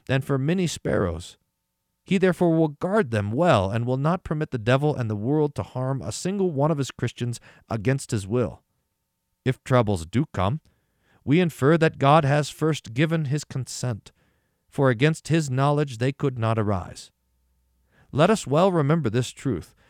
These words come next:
so that we do not think, when evils surround us, that we are forsaken of God, for he has not forgotten where we are, nor is he ignorant of our condition,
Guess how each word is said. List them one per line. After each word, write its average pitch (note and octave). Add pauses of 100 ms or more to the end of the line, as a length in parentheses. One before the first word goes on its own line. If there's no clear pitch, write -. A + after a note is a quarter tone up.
(140)
so -
that A#2+
we C#3+
do G3
not F#3
think, A2+
when A2+
evils D3+
surround F#2
us, A2+ (380)
that A#2+
we C#3
are B2
forsaken C3+
of E2+
God, F2+ (500)
for B2
he D#3+
has C3+
not E3+
forgotten A#2+
where A2
we G#2+
are, A2 (300)
nor E3
is D#3
he C3+
ignorant B2+
of G2+
our G#2
condition, G2+